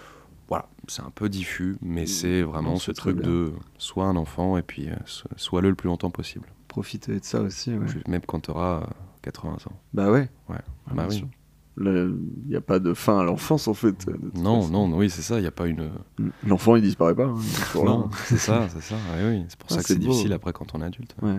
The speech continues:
Speaker 2: mais c'est beau comme
Speaker 1: Ouais.
Speaker 2: conseil parce que du coup, ça s'applique à tout le monde, en fait. Mais c'est cool. Trop
Speaker 1: Ouais,
Speaker 2: bien.
Speaker 1: ouais, c'est
Speaker 2: Une
Speaker 1: vrai.
Speaker 2: très belle réponse, c'est
Speaker 1: Bah, écoute.
Speaker 2: magnifique.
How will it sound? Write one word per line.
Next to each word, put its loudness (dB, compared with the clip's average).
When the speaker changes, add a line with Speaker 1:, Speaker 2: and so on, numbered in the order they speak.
Speaker 2:
mais -4
c'est 0
beau 6
comme 6
Speaker 1:
Ouais. 2
Speaker 2:
conseil 8
parce 6
que 0
du 0
coup, -6
ça -2
s'applique 0
à 4
tout -2
le 2
monde, 0
en -6
fait. -8
Mais -4
c'est -6
cool. -4
Trop 6
Speaker 1:
Ouais, 8
Speaker 2:
bien. 6
Speaker 1:
ouais, 2
c'est -6
Speaker 2:
Une -2
Speaker 1:
vrai. -6
Speaker 2:
très 2
belle 10
réponse, 2
c'est -8
Speaker 1:
Bah, -6
écoute. -8
Speaker 2:
magnifique. 0